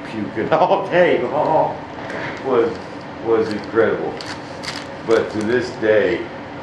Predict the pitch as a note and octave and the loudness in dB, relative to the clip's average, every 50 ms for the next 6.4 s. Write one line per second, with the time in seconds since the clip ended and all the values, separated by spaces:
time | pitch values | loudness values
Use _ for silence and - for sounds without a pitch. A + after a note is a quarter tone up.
0 | - - - - - - - - - - - - - - - - - - - - | -12 -12 -12 -12 -12 -12 -12 -12 -12 -12 -12 -12 -12 -12 -12 -12 -12 -12 -12 -12
1 | - - - - - - - - - - - - - - - - - - - - | -12 -12 -12 -12 -12 -12 -12 -12 -12 -12 -12 -10 -10 -10 -6 -2 -2 -2 -2 -4
2 | - - - - - - - - - - G#2 G2+ - G#2+ G#2+ G#2 G2 F#2+ G2 G2 | -8 -10 -10 -10 -10 -8 -8 -8 -6 -4 -4 -2 2 4 4 4 4 4 2 0
3 | F#2+ - - G#2+ A#2 A#2 - A2 A2 G#2 E2+ F2 F#2 A2 A2 G#2+ G#2+ G#2+ G#2 G2+ | -4 -6 -4 -2 0 0 0 0 -2 -2 -2 -2 0 0 2 2 2 2 0 -2
4 | G2+ G2+ G2+ G#2 G2+ G2+ G2+ G#2 G#2 - - - - - G#2+ A2+ C#3 D#3 D#3 C#3+ | -2 0 0 0 0 2 0 0 -2 -4 -6 -10 -6 -2 0 2 4 4 4 4
5 | C#3+ C#3+ C3+ B2+ - B2 B2 A#2+ A#2+ A2+ A2 A2 A2+ A2+ A2+ A2 A2 A2+ A2+ G#2+ | 4 4 4 4 2 0 -2 -4 -4 -4 -4 -2 0 0 0 0 2 0 0 0
6 | F2+ - F#2+ F2+ E2+ G2 G#2 G2+ | -2 -4 -6 -6 -6 -4 -4 -4